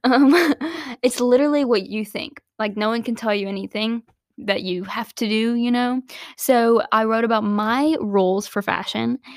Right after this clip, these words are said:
and I like this one because it's so interesting, I think. Like, one of my favorite rules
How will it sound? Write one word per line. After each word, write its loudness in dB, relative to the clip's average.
and 0
I -2
like -2
this -4
one 4
because 0
it's -2
so 0
interesting, -4
I -4
think. -12
Like, -8
one 4
of 4
my 2
favorite -2
rules -2